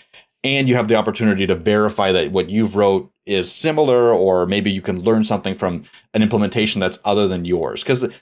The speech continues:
no matter what you do, even if you write it perfectly, there's gonna be little differences on how someone else would do that thing. Not to say that every time they do it better, like, you might do something better than them, but it's cool to see a different perspective and a different view on how they do it.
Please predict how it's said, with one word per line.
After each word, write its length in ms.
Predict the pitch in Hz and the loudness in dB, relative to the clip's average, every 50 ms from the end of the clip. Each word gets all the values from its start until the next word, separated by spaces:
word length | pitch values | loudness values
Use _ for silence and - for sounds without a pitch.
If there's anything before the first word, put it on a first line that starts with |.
| _ | _
no 60 | - 143 | -6 -2
matter 180 | 165 156 151 127 | 0 2 2 2
what 240 | 107 117 - 82 | 2 2 0 0
you 80 | 110 104 | -2 -2
do, 220 | 95 104 101 101 | -2 -2 0 0
even 180 | 101 98 101 98 | 0 0 0 -2
if 100 | 95 - | -2 -4
you 80 | 95 90 | -4 -2
write 200 | 92 92 87 85 | 0 0 0 -2
it 80 | - | -2
perfectly, 720 | - 107 98 - 101 92 - 101 92 90 90 90 90 - _ _ _ _ _ _ _ _ 113 | -2 -4 -2 -2 -4 -4 0 0 2 2 2 0 -2 -6 _ _ _ _ _ _ _ _ -4
there's 180 | 117 123 117 | -2 -2 0
gonna 160 | 110 139 135 | 2 2 2
be 120 | 127 127 120 | 2 2 2
little 220 | 117 110 110 107 | 2 2 2 2
differences 540 | 92 110 117 113 - 110 104 - - 92 92 | 2 0 -2 0 0 0 0 0 -2 -2 -4
on 120 | 98 92 | -4 -4
how 200 | 90 92 98 95 | -4 -2 -2 -2
someone 300 | 92 - 113 95 92 92 | 0 0 -2 -2 -2 -4
else 340 | - - 90 90 92 - - | -2 -2 -2 -2 -2 -4 -4
would 140 | 95 180 - | -6 -4 -4
do 120 | 92 90 | -4 -2
that 220 | 85 87 85 82 - | 0 0 -2 -2 -2
thing. 380 | 110 98 110 139 139 - - - - - - _ | -2 -2 -2 -2 -4 -6 -12 -16 -18 -18 -14 _
Not 260 | 135 131 151 185 214 | -2 0 0 0 0
to 80 | - - | -2 -2
say 180 | - - 147 139 | 0 2 2 2
that 180 | 127 117 113 - | 2 2 0 0
every 220 | 110 104 101 113 107 | -2 -2 0 0 -2
time 480 | 107 - 95 98 104 104 107 110 107 - - _ _ _ - | -2 -2 -2 0 0 0 0 0 -2 -4 -10 _ _ _ -16
they 260 | 95 95 101 107 110 110 | -10 -4 -2 0 0 2
do 180 | 110 113 107 | 2 2 2
it 100 | 101 85 | 2 2
better, 460 | - 87 87 95 135 196 240 - - _ _ _ _ _ _ - | 0 -2 0 2 2 0 0 -2 -8 _ _ _ _ _ _ -2
like, 140 | 104 107 113 | -2 0 0
you 100 | 147 160 | 0 0
might 200 | 165 151 127 113 | 2 2 2 2
do 80 | 123 | 2
something 300 | 120 - 120 107 107 95 | 0 0 0 0 0 -2
better 220 | 85 101 120 127 110 | 0 2 2 2 2
than 160 | 90 76 76 | 0 -2 -4
them, 140 | 78 82 85 | -6 -2 0
but 120 | 104 113 | 0 0
it's 100 | 117 - | 0 0
cool 340 | - - - 180 170 170 165 | -4 -2 2 4 4 4 2
to 100 | - 135 | 0 -2
see 500 | 131 - - 131 117 113 110 107 - - _ | -2 -2 -2 -2 0 0 0 0 -2 -4 _
a 80 | - 104 | -6 -4
different 440 | 95 95 113 113 - 110 95 90 - | -2 -2 -2 0 0 -2 -2 -2 -4
perspective 480 | 107 95 - - 92 85 - - 87 | -6 -6 -4 -4 -4 -4 -4 -4 -4
and 120 | 85 85 82 | -4 -4 -4
a 20 | |
different 300 | - 85 - 90 87 76 | -6 -6 -6 -8 -10 -8
view 200 | 90 90 92 82 76 | -6 -4 -4 -4 -4
on 100 | 62 - | -6 -8
how 240 | 87 92 87 80 | -4 -2 -2 0
they 140 | 80 92 90 | 0 0 -2
do 160 | 87 98 107 | 0 2 2
it. 120 | 123 120 | 2 0